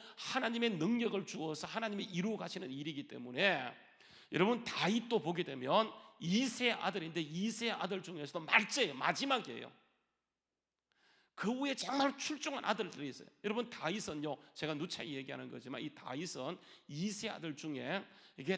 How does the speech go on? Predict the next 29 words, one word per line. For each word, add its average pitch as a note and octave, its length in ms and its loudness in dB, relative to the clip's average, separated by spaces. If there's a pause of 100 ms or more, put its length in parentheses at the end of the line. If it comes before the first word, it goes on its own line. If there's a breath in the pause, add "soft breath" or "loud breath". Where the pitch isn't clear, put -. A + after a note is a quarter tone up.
다른, A3+ 580 2
배다른 E3 960 -2
자녀예요. D3+ 520 -2 (200 soft breath)
여러분, A#3 240 0
그래서 G#3+ 240 -2
다윗은요, D3+ 520 -4
그 E3+ 160 -2
집안에서 F#3+ 400 -2
인정을 C4+ 340 -2
못 C3+ 200 -8
받아요. C3 320 0 (260 loud breath)
부모도 D#4 380 8
별로 G#3+ 300 -2
신창게, G3+ 480 -4
신통찮게 F3+ 640 -4
여겼던 C#3+ 300 -6
그런 D3 180 -6
사람이지만, C3 640 0 (320 loud breath)
하나님이 A#3 520 0
이 C4+ 240 -2
사람에게 G3 720 -4
은혜를 C#4+ 400 2
베푸는 D3 400 -8
거예요. B2+ 200 -10
그래서 G#3+ 200 0
여러분, F3 180 -2
이 G3+ 120 -4
사람이 D#3 520 0 (280 loud breath)
결국은 D3 420 -2